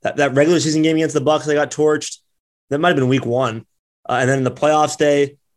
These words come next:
uh, got torched. So I, I just, I, I think Eric Burrell also is just an N F L player. Like, I think almost anywhere he goes, he makes the roster. He, he comes from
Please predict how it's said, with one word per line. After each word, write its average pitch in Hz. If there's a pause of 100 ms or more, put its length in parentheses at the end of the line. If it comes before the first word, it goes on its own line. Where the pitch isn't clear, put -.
(140)
uh, 131 (260)
got 135
torched. 147
So 131 (960)
I, 135
I 156
just, 175 (260)
I, 143
I 151
think 190
Eric 160
Burrell 147
also 139
is 127
just -
an 131
N 131
F 127
L 117
player. 127
Like, 131
I 123
think 143
almost 131
anywhere 147
he 156
goes, 165
he 143
makes 156
the 160
roster. 156 (1200)
He, 143
he 160
comes 175
from 156